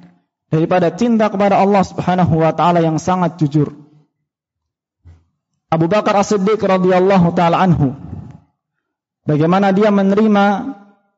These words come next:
siksaan ketika berceramah di Masjidil Haram.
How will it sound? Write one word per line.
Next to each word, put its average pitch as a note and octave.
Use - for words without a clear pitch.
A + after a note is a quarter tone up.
siksaan F#3+
ketika F#3+
berceramah G#3
di F3
Masjidil F#3
Haram. F3